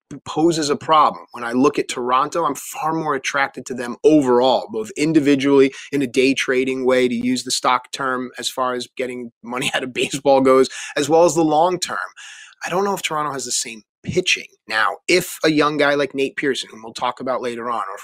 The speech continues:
Robbie Ray can find form and the bullpen can be what Toronto went out and bought it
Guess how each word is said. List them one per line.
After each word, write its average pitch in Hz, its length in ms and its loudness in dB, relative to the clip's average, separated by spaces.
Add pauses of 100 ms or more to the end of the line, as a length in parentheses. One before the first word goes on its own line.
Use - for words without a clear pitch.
Robbie 127 340 2
Ray 123 260 0
can - 180 -14
find 156 560 -2
form 120 480 -4
and 120 100 -10
the 120 60 -4
bullpen 160 540 2
can 160 180 -2
be 147 220 6
what 131 200 4
Toronto 135 440 -2
went 135 240 0
out 139 180 2
and 120 320 -8
bought 131 280 4
it - 200 -8